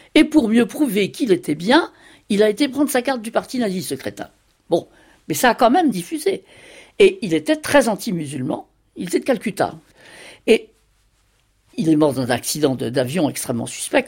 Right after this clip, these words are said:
comme d'autres, comme Lin Piao en Chine, enfin, dans les accidents qui sont des attentats. Et il y a toujours un culte autour de cet homme-là, qui m'horripile au plus haut point. J'ai vu d'un seul coup naître un parti nouveau, qui s'appelait le Parti populaire du peuple. C'est celui qui est au pouvoir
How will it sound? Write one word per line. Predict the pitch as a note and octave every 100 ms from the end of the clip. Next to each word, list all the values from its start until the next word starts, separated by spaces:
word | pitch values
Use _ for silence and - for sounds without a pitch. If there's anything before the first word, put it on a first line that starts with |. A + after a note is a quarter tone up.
| -
comme | C#3
d'autres, | B2 D3 - A2 A2
comme | A#2+ A#2+
Lin | C#3
Piao | B2+ C3 -
en | -
Chine, | - C#4+ C4+
enfin, | - - - - - - -
dans | B2
les | A#2+
accidents | A2+ - C#3
qui | B2+ A#2+
sont | B2+
des | B2 A#2+
attentats. | G#2+ D#3+ - C4+ - - - - - _ _ -
Et | A#3 - -
il | C#3
y |
a |
toujours | - D3 B3 C#3+
un |
culte | B2+ D4+ - - - _ _ -
autour | D#3 C4
de | A3
cet | F3+ G3
homme-là, | C#3 B2 - _ _ _ _ _ _
qui | - D#3
m'horripile | F3 E3+ C3+ D#4 A#3+
au | D3
plus | - C4
haut | G3
point. | - - - _ _ _ - - - _ _ -
J'ai | F3
vu | D4
d'un | F4 C4+
seul | B3 G3+
coup | E4 D4+
naître | C#4+ -
un | F3+
parti | - C4+ - C4 G3+
nouveau, | D#3 C#3+ C3+
qui | D#3
s'appelait | - - D4+
le | F3+
Parti | F3 - C#4
populaire | A#3+ - G#3 A#3
du | D#3 C#3
peuple. | A2+ -
C'est | -
celui | G3+ A#3 G3 D4+
qui | -
est | G3
au | D#3
pouvoir | - G3+ G#3+ D4